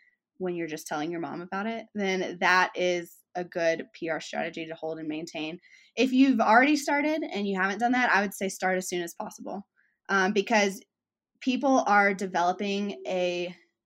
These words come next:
an idea and your business is developing a reputation with or without you. So if you wanna stay in control of that narrative, start from the beginning.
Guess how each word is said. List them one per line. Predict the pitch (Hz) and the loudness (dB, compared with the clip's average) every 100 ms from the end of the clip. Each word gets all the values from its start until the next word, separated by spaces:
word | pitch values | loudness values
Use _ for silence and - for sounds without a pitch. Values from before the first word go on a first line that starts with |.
| _ _ _ _ _ | _ _ _ _ _
an | 208 | -2
idea | 170 185 180 170 165 214 233 _ _ | 0 -2 -4 -2 0 -2 -8 _ _
and | 185 180 | -4 -2
your | 185 | -2
business | 170 170 180 180 | -4 -4 -4 -4
is | 180 | -8
developing | 175 170 160 165 175 | -6 -2 -2 -2 -4
a | |
reputation | 156 - 165 170 160 202 208 233 226 _ _ _ | -6 -6 -10 -10 -8 -4 -2 -4 -6 _ _ _
with | 180 170 170 | -6 -6 -4
or | 160 127 | -6 -6
without | - - - | -10 -12 -12
you. | - 220 220 | -10 -8 -8
So | - 208 185 | -2 0 2
if | 175 208 | 0 2
you | 220 | 2
wanna | 208 202 | 2 0
stay | - 190 | 0 0
in | 185 | 2
control | 202 202 180 | -2 -2 -2
of | 175 | -2
that | 175 185 | -4 -4
narrative, | 160 160 - | -4 -6 -8
start | - 165 - | -6 -4 -4
from | 151 | -8
the | 170 | -10
beginning. | 127 101 117 | -10 -10 -10